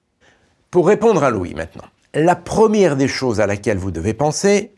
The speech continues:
c'est le surdimensionnement du fourreau pour faciliter par la suite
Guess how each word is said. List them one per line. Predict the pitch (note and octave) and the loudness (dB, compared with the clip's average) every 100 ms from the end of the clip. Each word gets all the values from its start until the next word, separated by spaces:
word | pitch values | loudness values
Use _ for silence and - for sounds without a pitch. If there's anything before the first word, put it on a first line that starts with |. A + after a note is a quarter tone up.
| _ - | _ -8
c'est | - D3 | -2 0
le | C3 | 0
surdimensionnement | - - G#3+ A3+ E3+ F3+ D3+ C3+ - C#3 C3 B2+ | -2 -8 0 0 2 0 -2 -4 -4 -4 0 0
du | G2 F2+ | -2 -6
fourreau | - C3 B2 G3 G3+ - - - - | -4 -2 2 2 0 -10 -20 -20 -6
pour | - C#3+ | -4 0
faciliter | G#3 - E3+ D3 - | 0 0 -4 -4 -2
par | - D#3+ | 0 0
la | B2 | 0
suite | - G#3 G#3 - | -2 -4 -4 -6